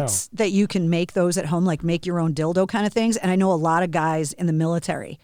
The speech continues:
Speaker 1: before they deployed, made them for
Speaker 2: Really?
Speaker 1: their wives. Yeah. And they said the process is incredibly humbling. <laughs>
Speaker 2: I was gonna say, I was just saying, like, they probably, like, "Oh, it looks so good on camera."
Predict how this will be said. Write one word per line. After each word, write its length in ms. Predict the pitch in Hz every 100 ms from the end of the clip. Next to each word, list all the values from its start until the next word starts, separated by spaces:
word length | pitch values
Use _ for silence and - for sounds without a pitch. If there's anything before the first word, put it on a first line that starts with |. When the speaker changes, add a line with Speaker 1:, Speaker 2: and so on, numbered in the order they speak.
| _ _ -
Speaker 1:
before 320 | 196 - 185
they 100 | 190
deployed, 640 | 170 147 170 170 170 185
made 320 | 175 170 175
them 80 | 160
for 100 | 123
Speaker 2:
Really? 220 | 160 202 -
Speaker 1:
their 80 |
wives. 460 | 156 160 202 196 - -
Yeah. 320 | 175 165 139 -
And 140 | 196
they 80 | 190
said 240 | 185 214 185
the 80 |
process 580 | 165 202 175 180 180 160
is 340 | - 170 151 - - - _ _ _ _ - _
incredibly 600 | 220 190 - 208 190 180
humbling. 500 | 151 180 156 156 - -
<laughs> 80 | -
Speaker 2:
I 60 | 196 - - - - - - - -
was 80 | 131
gonna 180 | - 143
say, 300 | - 180 143
I 140 | 120
was 160 | 110 107
just 180 | 147 127
saying, 160 | 165 131
like, 160 | 117
they 200 | 120 117
probably, 480 | - 113 107 135 135
like, 260 | 101 92 -
"Oh, 160 | 92
it 40 | 87
looks 200 | 92 -
so 220 | - 98
good 280 | 87 101 107
on 100 | 95
camera." 680 | - 123 135 160 123 92 92